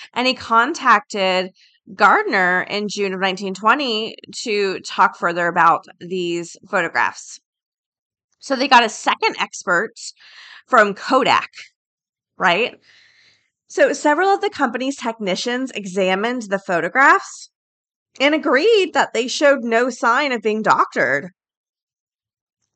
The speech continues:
Uh, Kodak declined to issue a certificate of authenticity. I mean, legit. Um, but again, they're giving the same notes as that last person.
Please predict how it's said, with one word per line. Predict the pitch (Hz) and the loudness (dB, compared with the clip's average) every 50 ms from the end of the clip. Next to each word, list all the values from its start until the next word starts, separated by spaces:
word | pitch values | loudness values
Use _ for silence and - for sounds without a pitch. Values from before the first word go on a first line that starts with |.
| _ | _
Uh, | 240 247 240 220 - - | 6 6 6 6 4 2
Kodak | - - 269 302 330 349 359 381 - | -4 -4 -2 2 4 4 4 4 2
declined | - 320 - - 240 208 208 220 233 - | -2 -10 -8 -4 -2 0 0 0 -2 -6
to | 226 - - | -8 -6 -6
issue | 202 220 - - 254 247 240 | -6 -4 -4 -4 -2 -2 -2
a | 240 | -2
certificate | 240 240 233 262 254 240 247 247 233 226 | -2 -6 -8 -8 -8 -8 -6 -2 0 4
of | 208 208 | 6 6
authenticity. | 196 202 202 226 208 226 214 185 196 - - 294 311 285 - - _ _ - | 6 6 4 0 -4 -4 -4 -4 -4 -4 -4 -4 -2 -4 -4 -8 _ _ -6
I | 185 | -6
mean, | 185 170 139 127 185 180 _ _ _ _ _ _ _ _ _ _ _ | -4 -6 -6 -10 -14 -16 _ _ _ _ _ _ _ _ _ _ _
legit. | - 190 180 - 101 104 107 - - _ _ _ _ _ _ _ _ _ _ _ - - - - _ - | -8 -8 -6 -4 -4 -4 -4 -6 -10 _ _ _ _ _ _ _ _ _ _ _ -20 -20 -20 -14 _ 4
Um, | 233 233 233 233 233 233 | 6 6 8 8 6 4
but | 214 254 262 | 2 0 -2
again, | - 247 240 285 349 | 0 2 2 2 2
they're | 226 214 208 | 2 0 -2
giving | 208 220 214 214 226 233 | -2 -2 0 0 0 0
the | 220 220 | -2 -4
same | 214 - 233 214 208 202 196 196 196 190 180 160 - - | -4 -4 -2 -2 0 0 0 -2 -4 -4 -6 -8 -10 -12
notes | - 185 196 196 214 320 359 - - | -8 -2 0 2 2 2 0 0 -2
as | 208 180 185 185 | -2 -2 -2 0
that | - 147 98 - | 2 2 2 4
last | 156 165 180 185 - - | 2 0 0 -2 -4 -6
person. | 214 - - - - 135 131 - 190 185 185 | -6 -6 -6 -6 -6 -6 -6 -6 -8 -12 -14